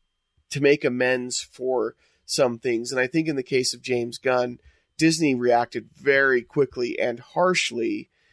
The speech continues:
based on something that had happened decades before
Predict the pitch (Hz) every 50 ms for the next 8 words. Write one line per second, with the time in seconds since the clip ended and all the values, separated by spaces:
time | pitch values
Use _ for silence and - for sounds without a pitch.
0 | _ _ _ _ - 135 131 135 127 - - 131 123 120 - 135 123 - 131 127
1 | 120 92 - 123 120 127 123 117 117 - 127 117 117 120 _ _ _ _ _ _
2 | _ _ _ _ _ 156 147 147 156 - - 143 120 117 123 - - 120 113 -
3 | - 147 143 131 123 120 110 107 104 -